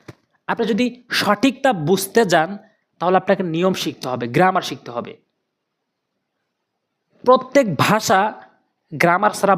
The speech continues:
বলা যায়, কিন্তু আরবি তেলাওয়াত গ্রামার ছাড়া তেলাওয়াত করা যায় না, ভুল উচ্চারণ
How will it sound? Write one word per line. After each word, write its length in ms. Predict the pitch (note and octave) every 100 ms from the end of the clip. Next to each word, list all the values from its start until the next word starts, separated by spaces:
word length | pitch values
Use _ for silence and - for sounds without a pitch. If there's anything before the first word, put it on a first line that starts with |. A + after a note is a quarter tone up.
| C#3+
বলা 160 | D3+ C#3+
যায়, 120 | C#3 F3+
কিন্তু 160 | E3+ - E3
আরবি 220 | F3+ F3 A3 G#3
তেলাওয়াত 380 | E3+ F3 C#3+ - C3+ C3+
গ্রামার 300 | D#3+ F3+ F3+ F3
ছাড়া 160 | F3+ E3+ - _ _ -
তেলাওয়াত 260 | D#3 D#3+ D#3+
করা 140 | D#3+ C#3
যায় 160 | C#3 C3+ A#2
না, 60 | G#2+ _ - A#2+
ভুল 200 | D3 G3
উচ্চারণ 380 | E3+ - D3+ C3